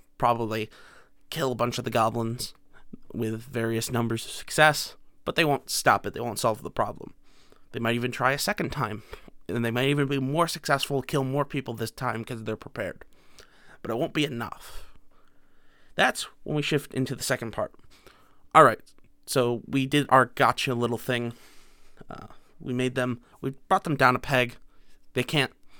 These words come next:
they are not mighty enough to solve all their problems. Now they're gonna have to get creative. Why don't they go find the Goblin King? Take it out at the source. But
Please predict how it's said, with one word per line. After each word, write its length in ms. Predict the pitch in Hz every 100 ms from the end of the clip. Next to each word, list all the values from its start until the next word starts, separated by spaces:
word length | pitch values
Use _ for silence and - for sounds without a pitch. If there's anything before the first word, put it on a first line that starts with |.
| - -
they 140 | 151
are 80 | 143
not 260 | 147 170
mighty 480 | 127 135 165 170 160
enough 380 | 151 139 139 -
to 100 | 135
solve 360 | - 117 113 107
all 240 | 117 110
their 120 | 113
problems. 680 | - 147 127 - - - - - - - - - - - -
Now 220 | 147 190
they're 120 | 185
gonna 140 | 170
have 180 | 156 147
to 80 | -
get 180 | 127 -
creative. 540 | - 196 - - - - - - - - - - - - - - - - - - - - -
Why 200 | 120 120
don't 160 | 143
they 100 | 156
go 320 | 160 156 180 - - - - -
find 380 | - 135 151 165
the 60 |
Goblin 400 | 160 160 143 123
King? 300 | - 120 - - - - - - - - -
Take 240 | - 156 151
it 60 |
out 180 | 147 135
at 120 | 131
the 100 | 135
source. 640 | 127 156 135 - - - - - - - - - - - - _ _ - - -
But 240 | 139 139